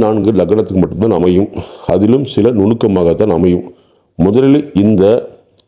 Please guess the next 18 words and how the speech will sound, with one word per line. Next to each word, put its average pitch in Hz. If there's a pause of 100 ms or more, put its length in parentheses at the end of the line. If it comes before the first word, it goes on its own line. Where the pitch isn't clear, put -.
(320)
மிதுனம், 135 (1400)
மிதுனம், 120 (560)
சிம்மம், 117 (960)
விருச்சகம், 123 (680)
மீனம் 98 (800)
இந்த 220 (120)
நான்கு 120
லக்னங்களுக்கு 95
தான் 120
முதலில் 104 (100)
அமையும். 95 (260)
என்ன 117 (140)
காரணம் 98
என்றால் 90 (1120)
குரு 107 (520)
ஐந்தாம் 120
அதிபதியாகவோ 87 (720)
அல்லது 107